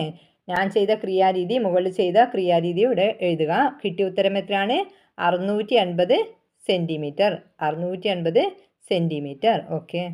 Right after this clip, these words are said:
ഇനി വളയത്തിൽ എല്ലാവർക്കും നിൽക്കാൻ കഴിയാത്തതുകൊണ്ട് അവർ ആറ് മീറ്റർ വീതം നീളത്തിൽ നീല റിബണും ചുവപ്പ് റിബണും വാങ്ങി. അപ്പം വ-, ഇങ്ങനെ വളയം കെട്ടിയിട്ടാകുമ്പോൾ എല്ലാവർക്കും അതിൻ്റെ അകത്ത്, ഏ, കൊള്ളുന്നില്ല. അപ്പോൾ എന്ത് ചെയ്തവർ? ആറ് മീറ്റർ നീളമുള്ള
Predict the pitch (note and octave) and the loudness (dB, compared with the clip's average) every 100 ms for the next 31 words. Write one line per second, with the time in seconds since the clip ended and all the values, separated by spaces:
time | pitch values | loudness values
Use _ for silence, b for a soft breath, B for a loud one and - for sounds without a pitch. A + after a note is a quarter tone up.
0 | - _ _ _ _ _ _ _ _ _ | -14 _ _ _ _ _ _ _ _ _
1 | _ _ _ _ _ - A#3 D4 C4 B3 | _ _ _ _ _ -4 0 0 4 6
2 | B3+ D4+ E4 G4+ - B3 C4 D#4 D#4 D4+ | 8 6 4 0 2 2 4 2 2 2
3 | C#4+ A#3 - C4 C4 A3 A3+ A3+ A3 F3+ | 2 2 4 6 6 6 6 6 4 2
4 | A3 G3+ G3+ A#3+ G#3+ G#3 A#3 E4 D4 C4 | 0 2 2 4 2 2 4 4 2 2
5 | C4 A#3+ A#3 B3 G#3+ G#3+ B3 G#3+ G#3 A#3+ | 2 2 0 0 0 0 0 0 2 4
6 | B3+ G#3 G#3 C#4 - A3 G#3 G#3 F#3+ A3+ | 6 4 2 0 2 0 2 0 0 2
7 | C4+ G3+ D#3 - F3 A3+ G#3 F#3 G3 G#3 | 2 2 0 -6 -6 -2 0 0 0 0
8 | A#3 A3 G3+ B3 A#3+ A3+ A3 G#3 A#3+ G#3 | 4 6 4 4 2 2 2 2 2 2
9 | G#3+ A3+ A#3+ A3+ G#3 G#3 G3+ C#4 D4+ - | 2 0 4 4 4 2 2 2 -2 -6
10 | G3 F#3+ F#3+ G#3+ A#3 A#3+ C#3+ C3+ b b | -4 -2 0 2 2 2 -2 -4 b b
11 | b - A3 B3 A#3 B3 A#3 A3+ A3 G#3+ | b -4 2 2 2 2 4 4 2 0
12 | - G3+ G#3+ C4 C#4+ A#3 A3+ A#3 A3+ G3+ | -2 0 4 4 4 2 2 0 2 2
13 | F#3+ | 4